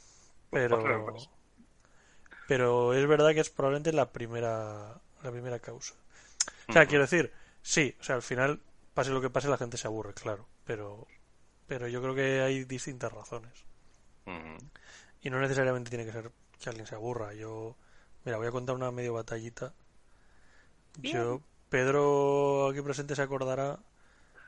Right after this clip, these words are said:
Speaker 2: que hace un par de años intentamos jugar, ¿no? Decidimos que íbamos a jugar online,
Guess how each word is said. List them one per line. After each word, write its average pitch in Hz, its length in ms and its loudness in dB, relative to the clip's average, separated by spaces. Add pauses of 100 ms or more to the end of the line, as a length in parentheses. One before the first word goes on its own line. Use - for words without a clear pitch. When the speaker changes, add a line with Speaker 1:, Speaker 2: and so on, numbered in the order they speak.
(180)
Speaker 2:
que 123 140 -2
hace 135 800 -2
un 139 120 -12
par 135 200 0
de 135 80 2
años 139 160 -4
intentamos 123 340 -6
jugar, 131 840 -2 (960)
¿no? 180 100 2
Decidimos 135 320 0
que 156 60 -2
íbamos 139 120 0
a 131 40 -2
jugar 143 180 2
online, 143 960 0